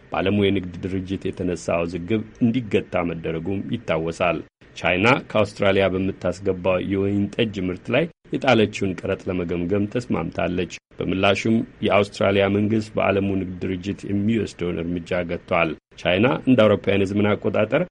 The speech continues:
በሁለት ሺህ ሃያ የጣለችው ቀረጥ የተለያዩ ጂኦፖለቲካዊ ውዝግቦችን ተከትሎ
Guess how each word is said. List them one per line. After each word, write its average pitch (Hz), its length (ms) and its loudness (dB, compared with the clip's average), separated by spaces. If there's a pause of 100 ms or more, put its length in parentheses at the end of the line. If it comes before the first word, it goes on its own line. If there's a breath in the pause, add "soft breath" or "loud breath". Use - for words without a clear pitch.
(160)
በሁለት 101 400 0
ሺህ - 280 -4
ሃያ 98 200 4
የጣለችው 92 680 0
ቀረጥ 135 280 0 (160)
የተለያዩ 113 460 6 (120)
ጂኦፖለቲካዊ 110 800 4
ውዝግቦችን 104 720 0
ተከትሎ 117 420 -2